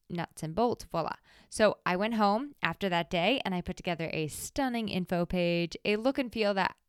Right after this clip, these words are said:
just felt right for me and my brand, and then I was off to the races. Then it came time to sell it. How do you even do that?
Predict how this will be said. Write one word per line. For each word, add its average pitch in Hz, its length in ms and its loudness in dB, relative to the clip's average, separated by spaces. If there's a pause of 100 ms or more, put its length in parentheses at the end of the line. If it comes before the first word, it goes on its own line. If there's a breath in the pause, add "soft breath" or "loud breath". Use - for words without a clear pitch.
just 208 220 -6
felt 180 320 0
right 247 240 4
for 240 140 0
me 214 120 2
and 202 80 2
my 185 140 2
brand, 160 720 -2
and 170 340 -2
then 214 140 2
I 247 80 4
was 214 140 -2
off 180 160 0
to 170 100 -8
the 165 80 -2
races. - 540 -8 (880)
Then 180 340 0
it 403 160 0
came 247 320 -2
time 165 500 -2 (360 loud breath)
to 285 160 4
sell - 340 6
it. - 160 -2 (880 soft breath)
How 233 240 0
do 285 80 2
you 302 120 4
even 226 220 2
do 170 200 0
that? 151 260 0